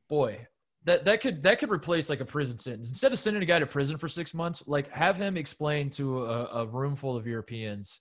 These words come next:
how college football works, how the sport works,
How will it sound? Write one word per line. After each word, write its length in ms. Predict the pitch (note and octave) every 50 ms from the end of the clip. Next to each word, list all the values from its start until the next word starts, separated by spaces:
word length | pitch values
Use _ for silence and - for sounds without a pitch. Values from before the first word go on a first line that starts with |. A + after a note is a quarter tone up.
| _ _ -
how 160 | - B2 B2+
college 320 | - - A#2+ A2+ A2 G2
football 360 | - - A#2+ - - G#2 G2
works, 320 | G2 G#2 G2+ G2+ F#2+ - -
how 140 | - C3+ D3
the 80 | D3
sport 340 | C#3 - - D3 D#3 E3 D3
works, 340 | D#3+ D#3+ D#3+ D3+ - -